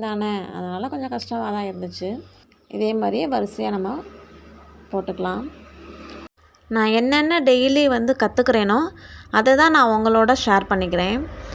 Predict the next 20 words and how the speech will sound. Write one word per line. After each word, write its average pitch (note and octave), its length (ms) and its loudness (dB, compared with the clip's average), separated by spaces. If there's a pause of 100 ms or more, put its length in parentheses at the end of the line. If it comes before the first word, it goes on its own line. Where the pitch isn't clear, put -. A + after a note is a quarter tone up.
ஏன்னா D#4 220 2
இந்த D4 180 4
வீடியோஸை D4 480 4
பார்த்தா C4+ 220 4
சில C#4+ 240 2
பேருக்கு C#4 400 4
யூஸ் C#4+ 280 2
ஆகும்ல, G3+ 480 2
இப்படி G#3+ 240 2
தைக்கலாம் A#3+ 520 4
நம்ம, G3 140 0 (680)
இப்போ B3+ 180 4
தான் C#4 200 2
பழகுறாங்க A#3 500 4
அவங்களே A3 340 0
தைக்கிறாங்க, G#3 480 -2
நம்மளால G3+ 380 -2
முடியாதான்னு. F#3+ 580 -2
அதனால G3+ 460 -2
தான். F3 180 -6